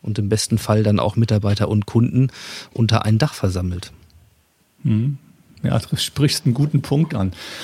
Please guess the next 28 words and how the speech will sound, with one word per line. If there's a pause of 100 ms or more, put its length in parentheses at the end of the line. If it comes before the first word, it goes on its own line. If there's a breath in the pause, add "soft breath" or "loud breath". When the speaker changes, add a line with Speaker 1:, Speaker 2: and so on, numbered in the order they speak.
(240 loud breath)
Speaker 2:
Ähm, (720 loud breath)
wir
sehen
ja
in
der,
in
dem
Thema
Nachhaltigkeit
ein,
äh,
Menschen,
die
das
wirklich
tun
oder
Unternehmen,
die
es
wirklich
tun
und
jene,
die
Greenwashing (300)
betreiben.